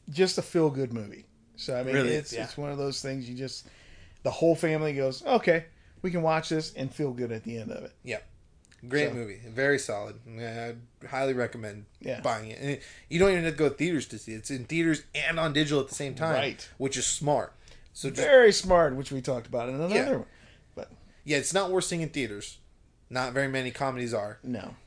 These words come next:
Speaker 2: Definitely you could buy it home and watch it at home. So
Speaker 1: Mm-hmm.
Speaker 2: buy it, watch it, enjoy it. Let us know what you think 'cause we enjoyed the crap out of it.
Speaker 1: Yeah. Yes,
Speaker 2: So,
Speaker 1: indeed.
Speaker 2: and I, I, I will be remiss if I don't mention this 'cause we didn't mention it in our last one.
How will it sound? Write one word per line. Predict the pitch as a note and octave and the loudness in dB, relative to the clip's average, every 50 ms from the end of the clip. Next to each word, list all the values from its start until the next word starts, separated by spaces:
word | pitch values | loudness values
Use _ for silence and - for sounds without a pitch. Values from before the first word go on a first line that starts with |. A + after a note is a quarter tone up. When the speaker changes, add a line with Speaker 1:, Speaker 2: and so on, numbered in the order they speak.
| - _ _ _ | -20 _ _ _
Speaker 2:
Definitely | - D3 C#3 B2+ - C#3+ C3+ C3 B2 | 2 2 2 4 0 -2 -4 -4 -2
you | B2 - | -4 -4
could | - A#2+ | -4 -2
buy | A#2 A#2 A2+ A2 | -2 0 0 0
it | - A#2 | -2 -4
home | A#2+ A2 G2+ | -8 -12 -12
and | G2+ | -12
watch | G2+ G2+ - - | -12 -12 -12 -12
it | - G#2 | -12 -12
at | F#2+ | -12
home. | A2+ A#2+ - - - - _ _ | -12 -14 -16 -16 -18 -20 _ _
So | - - D#3+ | -8 -6 -4
Speaker 1:
Mm-hmm. | - F3 G3 G3+ - - - - - - - - _ - - | -4 -2 -4 -6 -6 -12 -20 -20 -20 -20 -20 -20 _ -20 -4
Speaker 2:
buy | - C3+ C3+ C3 C3 | 0 2 2 4 4
it, | C3 C3 - - - | 4 2 2 -2 -10
watch | B2+ A2 A2 A2+ A2+ - - | -6 -2 0 0 0 0 -2
it, | A2+ G#2+ - - - | -6 -8 -8 -10 -12
enjoy | B2+ A#2+ A#2 G#2+ A#2 G#2+ G#2+ | -12 -12 -8 -4 -4 -4 -2
it. | G#2+ G#2+ - - - | -4 -4 -8 -10 -10
Let | A2 A2+ G#2+ | -8 -8 -8
us | - - - | -6 -8 -8
know | A2 G#2+ G#2 | -8 -8 -10
what | G#2 G2+ | -8 -10
you | A#2+ A2 | -12 -12
think | - A2+ G#2 A2 - - | -10 -12 -12 -12 -14 -14
'cause | - A2 A2 | -14 -14 -10
we | G#2+ - B2+ | -8 -8 -8
enjoyed | A2+ - A2 G2+ G2 G2 | -6 -8 -10 -10 -10 -10
the | F#2+ | -10
crap | - - - A2+ A#2 - | -8 -6 -6 -6 -8 -10
out | F#2 - F2+ | -14 -16 -14
of | F2 - | -14 -12
it. | A2+ | -10
Speaker 1:
Yeah. | A2+ A#2 A#2 A2 G#2 - - - - - _ - - _ _ | -8 -8 -8 -8 -10 -10 -12 -16 -20 -20 _ -20 -20 _ _
Yes, | - - A2+ B2 - | -18 -16 -14 -12 -10
Speaker 2:
So, | A2 | -10
Speaker 1:
indeed. | - A#2 A2+ A#2 A#2 A#2 A2+ - | -10 -10 -10 -10 -12 -14 -10 -2
Speaker 2:
and | - E3+ F3 - - | -2 -2 -2 -2 -2
I, | - - - - - - | -2 -4 -4 -4 -6 -6
I, | - C#3+ - - _ _ _ - - | -6 -6 -6 -8 _ _ _ -6 2
I | C#3+ D3+ | 4 4
will | E3 F3 | 6 4
be | D#3+ E3 E3+ D#3+ | 4 2 2 2
remiss | D3 C#3+ C3+ B2 B2 B2+ B2+ B2 B2 - | 4 4 2 2 0 -2 -2 -2 -4 -6
if | A#2 - - | -8 -4 -4
I | A2+ | -6
don't | G#2+ A2+ A#2+ A#2+ A2+ | -4 -4 -6 -6 -6
mention | A#2 A2+ A2 - - B2 | -8 -10 -10 -10 -10 -10
this | A2 - | -10 -10
'cause | - A#2 G#2+ | -10 -10 -8
we | A2 A#2 | -8 -6
didn't | A#2 A#2+ A#2+ A2+ | -6 -6 -8 -8
mention | A2 A2+ A2 G#2 - A#2+ A2+ | -10 -10 -10 -10 -8 -8 -8
it | A2+ | -8
in | A2 | -8
our | A2+ A2 G#2+ | -10 -8 -8
last | G#2 G2+ G#2+ - - - | -6 -8 -8 -10 -10 -8
one. | B2 A#2+ A#2+ B2 | -6 -6 -6 -8